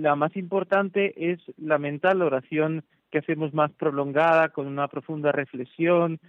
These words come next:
eh, ojalá en la presencia de Jesús sacramentado, porque deja una mayor huella en el alma.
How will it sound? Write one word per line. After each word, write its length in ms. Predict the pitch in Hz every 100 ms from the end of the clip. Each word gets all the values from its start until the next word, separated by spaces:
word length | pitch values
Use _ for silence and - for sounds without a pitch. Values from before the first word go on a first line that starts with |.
| _ -
eh, 160 | 135
ojalá 440 | 127 135 156 147 147
en 80 | 147
la 80 |
presencia 500 | 139 143 - 156 151
de 100 | 147
Jesús 300 | 139 147 170 -
sacramentado, 640 | 165 170 165 165 180 220
porque 360 | 190 175 147 127 _ _
deja 360 | 135 135 170 165
una 260 | 151 147
mayor 300 | 143 139 151 151
huella 380 | 160 160 175 -
en 220 | 143 135
el 100 | 135
alma. 540 | 151 143 131 120 110